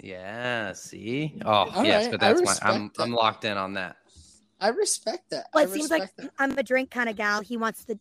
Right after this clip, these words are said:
Speaker 3: he wants the noms. He wants the munchies. He wants
Speaker 2: Okay.
Speaker 3: he wants the, yeah.
Speaker 1: Yep.
Speaker 2: Okay.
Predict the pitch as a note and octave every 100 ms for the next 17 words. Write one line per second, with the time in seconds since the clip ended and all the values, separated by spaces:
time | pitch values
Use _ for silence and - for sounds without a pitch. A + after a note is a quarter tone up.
0 | - C4+ A#3+ A3+ A#3 G#3+ G3+ F#3 - G#3+
1 | - G#3+ G3+ - C4+ - - _ - G#3
2 | A3 A3+ G3+ A#3+ A#3+ A3+ - A#3 G3+ -
3 | _ G#3 G3 F#3+ D#3+